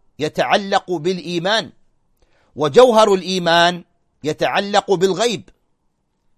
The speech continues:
فلو كان الغيب مشهودا ومحسوسا وحاضرا في ذهن الجميع لما كان الغيب غيبا، وبالتالي لم يكن هناك معنى للاختبار أصلاً، ولسقط مفهوم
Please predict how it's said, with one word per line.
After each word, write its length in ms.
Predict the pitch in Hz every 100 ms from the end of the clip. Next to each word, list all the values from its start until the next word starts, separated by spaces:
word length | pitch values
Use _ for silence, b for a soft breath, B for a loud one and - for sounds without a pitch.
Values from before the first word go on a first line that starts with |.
| _ -
فلو 280 | 196 269 269
كان 220 | 262 269
الغيب 340 | 247 208 240
مشهودا 760 | 233 208 - 202 233 180 160 170
ومحسوسا 680 | 226 - - 185 160 151 143
وحاضرا 680 | 156 185 175 147 139 120 101
في 140 | 147
ذهن 240 | 151 196 190
الجميع 540 | 160 156 135 127 113 _ _ _ _ _
لما 220 | - 349 349
كان 180 | 294
الغيب 300 | 285 254 240
غيبا، 380 | 240 202 165 185 _ _ _ _ _ _ _ _ _ _
وبالتالي 580 | 123 143 - 180 208 185
لم 160 | 170 208
يكن 220 | 190 180
هناك 380 | 165 190 180 160
معنى 360 | 180 185 185
للاختبار 600 | 160 180 - 165 175 175 170
أصلاً، 340 | 240 254 220 - _ _ _ _ _ _ _ _ _
ولسقط 520 | 147 170 254 - 262
مفهوم 600 | 226 196 - 208 247 214